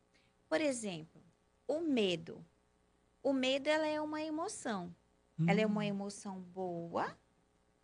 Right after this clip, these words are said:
Speaker 1: mas também gera sensações ruins.
Speaker 2: Uhum.
Speaker 1: Vamos lá, um exemplo bem basiquinho. Ah, se tu brinca com a tua criança assim, "Olha,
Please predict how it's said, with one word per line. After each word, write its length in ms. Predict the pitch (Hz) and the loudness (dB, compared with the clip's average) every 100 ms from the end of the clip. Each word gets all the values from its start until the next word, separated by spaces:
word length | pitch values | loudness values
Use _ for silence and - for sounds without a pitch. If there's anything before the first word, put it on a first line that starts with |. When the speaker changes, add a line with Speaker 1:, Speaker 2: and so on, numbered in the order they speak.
| _ _ - | _ _ -6
Speaker 1:
mas 180 | 208 - | -6 -4
também 280 | 247 226 233 | -4 -4 -2
gera 360 | 233 214 226 | -2 -2 -2
sensações 500 | 247 277 285 294 285 | -6 -10 -12 -12 -10
ruins. 520 | 311 427 294 143 - _ _ _ - | -10 -10 -12 -14 -18 _ _ _ 0
Speaker 2:
Uhum. 340 | 131 120 123 | 0 2 2
Speaker 1:
Vamos 280 | 117 135 139 | 2 2 -2
lá, 160 | 254 165 | -6 -8
um 140 | 196 | -4
exemplo 400 | 269 285 285 294 | -4 -4 -8 -8
bem 200 | 254 403 | -8 -6
basiquinho. 600 | 466 466 480 - 247 - - _ _ _ _ _ _ _ - | -4 -2 -4 -8 -10 -10 -16 _ _ _ _ _ _ _ -4
Ah, 800 | 277 277 277 269 269 269 262 254 | -2 0 0 0 0 0 -2 -6
se 140 | 349 | -8
tu 360 | - 415 403 381 | -6 -4 -4 -4
brinca 260 | 311 359 381 | -6 -6 -4
com 80 | 359 | -4
a 40 | |
tua 140 | 339 311 | -6 -8
criança 480 | 311 302 294 294 | -6 -6 -6 -6
assim, 220 | 311 - 302 | -10 -8 -6
"Olha, 360 | 277 190 165 | -4 -6 -8